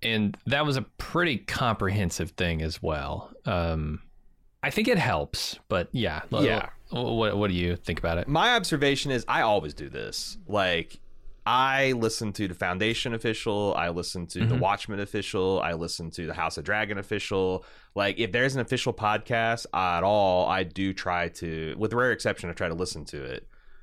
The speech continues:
Speaker 2: Uh, and I usually do. And I don't
Speaker 1: Mm-hmm.
Speaker 2: think you ever do. Or, like,
Speaker 1: No, a lot
Speaker 2: more
Speaker 1: of the time
Speaker 2: often
Speaker 1: I
Speaker 2: than
Speaker 1: do.
Speaker 2: not. Oh, you do? Okay.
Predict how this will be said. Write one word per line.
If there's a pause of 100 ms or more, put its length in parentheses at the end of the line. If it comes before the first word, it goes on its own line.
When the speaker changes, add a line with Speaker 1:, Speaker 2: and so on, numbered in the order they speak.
(220)
Speaker 2:
Uh,
and
I
usually
do. (320)
And
I
don't
Speaker 1:
Mm-hmm.
Speaker 2:
think
you
ever
do. (280)
Or,
like,
Speaker 1:
No,
a
lot
Speaker 2:
more
Speaker 1:
of
the
time
Speaker 2:
often
Speaker 1:
I
Speaker 2:
than
Speaker 1:
do.
Speaker 2:
not. (160)
Oh,
you
do?
Okay.